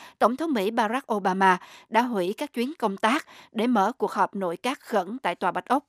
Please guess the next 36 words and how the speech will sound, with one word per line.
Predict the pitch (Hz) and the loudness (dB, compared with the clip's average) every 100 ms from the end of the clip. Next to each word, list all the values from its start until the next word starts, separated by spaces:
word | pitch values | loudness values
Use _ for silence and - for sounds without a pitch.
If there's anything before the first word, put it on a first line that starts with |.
| _ | _
bàn | 202 180 | -4 -2
về | 180 175 | -4 -4
Ebola. | - 202 190 190 170 _ _ _ _ _ _ _ _ - | -4 -2 2 4 2 _ _ _ _ _ _ _ _ 4
Cũng | 262 262 | 4 4
trong | 285 226 | -2 -2
ngày | |
hôm | 220 202 | -4 2
qua, | 214 185 - - - | 4 4 2 -6 -2
Tổ | 226 | -2
chức | 339 | -2
Y | 247 | -2
tế | 226 240 | -2 -4
Thế | 254 | -2
giới | 214 208 | -2 -2
khuyến | 285 233 226 | -2 -2 -2
cáo | - 202 269 - - - | 4 4 4 -2 -16 -2
rằng | 240 220 | 0 0
tình | 226 220 | 0 -2
hình | 226 202 - | -2 -2 -2
Ebola | 262 254 254 247 | -2 0 0 0
ở | - 190 | -2 -4
Tây | - 214 | -2 -2
Phi | - 214 202 - _ _ | 2 2 2 -4 _ _
đang | 254 262 233 | 0 0 0
ngày | 208 - | -4 0
càng | 196 180 | -2 -2
xấu | - 202 | 0 2
đi. | 226 180 _ _ _ _ _ _ _ - | 4 2 _ _ _ _ _ _ _ -6
W | 320 262 262 - | -2 0 0 2
H | 233 | 0
O | 220 | 2
nêu | 240 208 | 0 -2
bật | 190 - | -4 -2
đà | 190 185 | -2 0
phát | 254 - | -2 -4
tán | 220 | -4